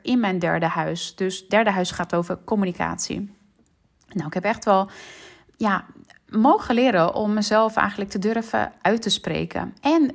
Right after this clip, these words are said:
er oké mee te zijn dat niet iedereen mijn boodschap leuk zal vinden of interessant.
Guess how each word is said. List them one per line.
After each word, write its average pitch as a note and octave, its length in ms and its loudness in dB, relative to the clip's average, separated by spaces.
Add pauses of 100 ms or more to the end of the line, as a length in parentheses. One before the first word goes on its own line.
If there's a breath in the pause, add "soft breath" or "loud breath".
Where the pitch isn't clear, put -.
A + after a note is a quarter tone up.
er G3+ 120 -2
oké G#3+ 260 -2
mee E3+ 220 -2
te F3+ 100 -6
zijn F3 320 0
dat F3 400 0 (200)
niet F3 360 0
iedereen C4 320 -2
mijn G3+ 180 0
boodschap G3 420 -2
leuk F#3 220 -2
zal F3+ 160 -6
vinden E3+ 500 -4
of C#4+ 260 -4
interessant. - 760 -4